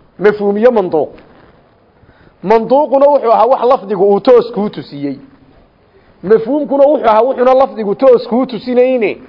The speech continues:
marka macnihiisa la fahmo, uun isna la fahmayo.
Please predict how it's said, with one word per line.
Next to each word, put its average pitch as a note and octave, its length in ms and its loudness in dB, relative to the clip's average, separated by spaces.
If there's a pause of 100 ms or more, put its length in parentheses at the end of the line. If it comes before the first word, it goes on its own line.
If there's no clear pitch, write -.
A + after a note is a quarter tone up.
(300)
marka B3+ 300 2
macnihiisa G3+ 640 -2
la E3 160 2
fahmo, D#3+ 520 -2 (240)
uun B3+ 160 2
isna C4 260 0
la A#3+ 120 4
fahmayo. D#3 480 -4